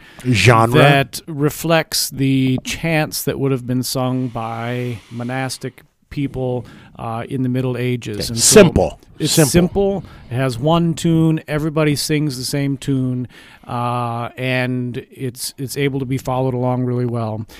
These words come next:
Speaker 2: Uh, and, and that's why it was used for liturgies and things like that for monks, because the whole congregation could sing it together. You didn't have to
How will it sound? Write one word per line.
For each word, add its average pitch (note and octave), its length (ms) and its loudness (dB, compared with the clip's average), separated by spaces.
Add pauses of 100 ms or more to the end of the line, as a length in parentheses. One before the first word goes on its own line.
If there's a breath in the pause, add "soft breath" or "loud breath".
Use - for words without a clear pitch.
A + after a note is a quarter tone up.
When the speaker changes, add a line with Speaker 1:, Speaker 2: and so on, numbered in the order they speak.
(260 loud breath)
Speaker 2:
Uh, B2+ 300 0
and, C#3 200 -6
and C#3 120 -2
that's D3 200 2
why C#3 120 0
it C3 60 0
was B2+ 140 -2
used E3 260 0
for B2+ 140 -4
liturgies C3+ 640 0
and B2 100 -2
things C3 240 -2
like B2 200 -4
that C3 260 -2
for B2+ 180 -6
monks, D#3+ 440 -2
because B2+ 640 -2 (380 soft breath)
the C3 120 -4
whole D3+ 220 4
congregation C#3 800 -2
could A#2+ 180 -6
sing C#3 200 -2
it B2+ 100 -6
together. B2+ 380 -2
You B2 100 -2
didn't B2 200 -4
have B2+ 180 -4
to A#2+ 340 -6